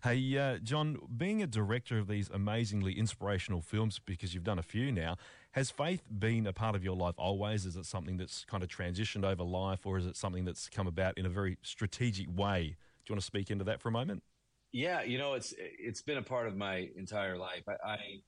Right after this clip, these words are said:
Speaker 2: I'm, I'm from the Deep South,
Speaker 1: <laughs>
Speaker 2: uh, in America, from Alabama,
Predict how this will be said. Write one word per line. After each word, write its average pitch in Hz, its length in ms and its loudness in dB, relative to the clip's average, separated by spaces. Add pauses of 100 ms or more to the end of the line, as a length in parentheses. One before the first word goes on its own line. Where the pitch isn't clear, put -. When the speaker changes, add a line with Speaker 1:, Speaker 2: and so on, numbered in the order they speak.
(260)
Speaker 2:
I'm, 104 320 -6
I'm 98 180 -4
from 101 280 -4
the 95 80 0
Deep 104 240 0
South, 117 500 -2 (220)
Speaker 1:
<laughs> - 220 2
Speaker 2:
uh, 104 280 4
in 110 100 0
America, 107 760 0
from 107 180 -2
Alabama, 107 640 0